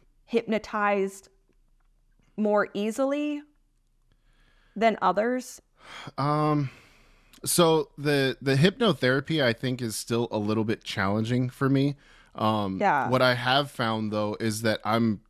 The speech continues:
Speaker 2: pretty decent at, like, meditation. And this kinda reminds me of a, a podcast I listened to with, uh, Jay Shetty and Doctor Dispenza. I think Dispenza
Speaker 1: Joe
Speaker 2: is how you say it.
Speaker 1: Dispenza.
Speaker 2: Yeah,
Speaker 1: Yeah.
Speaker 2: I think that's how you say it. But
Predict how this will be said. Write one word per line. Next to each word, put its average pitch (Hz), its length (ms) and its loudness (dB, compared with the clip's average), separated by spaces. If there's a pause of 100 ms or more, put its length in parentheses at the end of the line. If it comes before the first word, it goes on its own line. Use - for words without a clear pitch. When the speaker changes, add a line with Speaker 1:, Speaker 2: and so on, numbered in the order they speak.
Speaker 2:
pretty 170 460 0
decent 131 680 2
at, 98 240 -4
like, 104 300 -2
meditation. 101 840 -2 (540)
And 113 280 4 (100)
this 120 300 2
kinda 170 240 0
reminds 123 480 0
me 120 140 -4
of 107 180 -4
a, 98 360 -4
a 101 80 -10
podcast 107 640 -6
I 98 40 -2
listened 98 320 -6
to 101 220 -4
with, 95 240 -4 (260)
uh, 92 320 -4
Jay 117 260 0
Shetty 127 560 0
and 98 420 0 (240)
Doctor 117 420 0
Dispenza. 139 600 -4 (480)
I 110 80 -6
think 127 220 -2 (180)
Dispenza 123 340 2
Speaker 1:
Joe 127 120 4
Speaker 2:
is 196 100 -2
how 98 80 -2
you 92 100 0
say 208 80 2 (100)
it. 180 80 -2
Speaker 1:
Dispenza. 185 300 -2 (220)
Speaker 2:
Yeah, 117 300 4
Speaker 1:
Yeah. 90 60 -4
Speaker 2:
I 104 40 -2
think 120 160 -4
that's 113 160 -8
how 110 60 -6
you 92 100 -8
say 98 220 -8
it. - 120 -10
But 107 220 -2